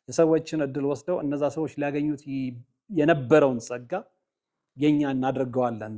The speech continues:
ብለው በማመናቸው ሰዎች የሰዎችን እድል፣ እ፣ ይወስዳሉ ማለት ነው። እና እንግዲህ በተለይ ከቅርብ ጊዜ ወዲህ እንዳለመታደል ሆኖ በእንደዚህ አይነት፣ እ፣ ሰይጣናዊ መንገድ የሚሄዱ ሰዎች ቁጥር፣ እ፣ እጅግ በርክቷል፣ እጅግ በርክቷል። እና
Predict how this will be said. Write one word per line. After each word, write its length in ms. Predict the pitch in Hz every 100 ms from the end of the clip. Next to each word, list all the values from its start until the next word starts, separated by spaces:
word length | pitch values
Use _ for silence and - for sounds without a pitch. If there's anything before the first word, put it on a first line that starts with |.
| 110 110
ብለው 280 | 147 147 107
በማመናቸው 720 | 98 127 123 120 127 131 - 208 - _ _ _ -
ሰዎች 380 | 139 135 147 -
የሰዎችን 600 | - 117 131 123 117 - 131 -
እድል፣ 360 | 156 113 120 120 -
እ፣ 140 | 127 113
ይወስዳሉ 560 | 113 113 120 107 104 110 139 226 151
ማለት 280 | 104 98 90
ነው። 120 | 104
እና 120 | 127 180 190 _ _ _ _ -
እንግዲህ 160 | 175 202 147
በተለይ 320 | 143 170 165
ከቅርብ 280 | 151 147 127
ጊዜ 140 | 131
ወዲህ 180 | 131 156
እንዳለመታደል 720 | 135 117 117 113 - 110 110 107
ሆኖ 300 | - 131 165 202
በእንደዚህ 360 | 123 120 117 117
አይነት፣ 180 | 117 - -
እ፣ 140 | - 107 104
ሰይጣናዊ 480 | - 156 165 143 127
መንገድ 380 | 120 139 180 180
የሚሄዱ 340 | - 139 156 143
ሰዎች 320 | - 147 147
ቁጥር፣ 320 | - 139 156 156
እ፣ 160 | - -
እጅግ 260 | 127 135 156
በርክቷል፣ 480 | 143 135 139 87 87 _ _
እጅግ 220 | 147 127 123
በርክቷል። 420 | 123 - 101 98
እና 140 | 139